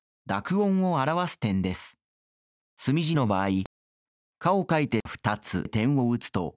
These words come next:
がになりますが、点字では、次の字は濁りますよ、と濁音を表す記号が先に来ます。かを読んでから濁点が来ては、がと読めません。一番下の行は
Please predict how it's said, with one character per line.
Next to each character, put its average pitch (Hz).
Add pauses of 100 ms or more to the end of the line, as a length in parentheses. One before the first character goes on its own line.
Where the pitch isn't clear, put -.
(120)
が 127
に 175
な 127
り 113
ま 113
す 104
が、 85 (300)
点 110
字 151
で 135
は、 101 (460)
次 135
の 185
字 135
は 123
濁 92
り 151
ま 156
す -
よ、 98 (520)
と 160
濁 120
音 185
を 170
表 165
す -
記 -
号 107
が 95
先 143
に 135
来 -
ま 90
す。 - (1080)
か 180
を 190
読 151
ん 147
で 131
か 110
ら 92
濁 -
点 139
が 135
来 -
て 107
は、 87 (320)
が 185
と 175
読 80
め 107
ま 110
せ 107
ん。 73 (1500)
一 104
番 202
下 190
の 180
行 170
は 78